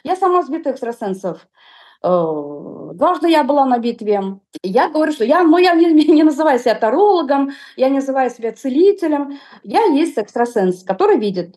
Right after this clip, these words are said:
Я вид-, я с-, я точно ясновидящая. Понятно, да? Э, был Нострадамус, была Ванга, да? Э, было очень много известных прорицателей.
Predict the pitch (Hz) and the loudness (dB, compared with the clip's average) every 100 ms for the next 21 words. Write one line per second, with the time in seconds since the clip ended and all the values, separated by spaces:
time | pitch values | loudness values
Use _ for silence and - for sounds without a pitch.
0 | - - 381 226 220 403 294 240 370 330 | -6 -2 -2 -2 0 0 0 0 0 2
1 | 294 285 - 226 202 196 180 165 160 - | 0 0 -2 -6 -4 -6 -6 -10 -14 -10
2 | 160 165 - - - 226 180 - 156 - | -10 -10 -20 -16 -6 -2 -2 -2 -6 -2
3 | 330 - _ _ _ _ _ - 196 208 | -2 -4 _ _ _ _ _ -4 0 2
4 | 180 180 175 381 381 339 311 269 269 262 | 2 0 0 2 2 0 -2 0 0 -2
5 | 247 240 202 254 302 262 254 233 220 233 | -4 -8 -2 0 2 0 -2 -4 -6 -6
6 | 214 190 247 339 - _ - 190 185 180 | -6 -2 -2 -4 -10 _ -14 -10 -10 -10
7 | 175 190 302 359 320 370 330 294 330 262 | -12 -4 0 2 2 0 -2 0 0 -2
8 | 262 311 294 262 269 262 262 233 247 254 | -4 -6 -6 -4 -4 -4 -6 -4 -4 -4
9 | 233 220 202 | -6 -6 -10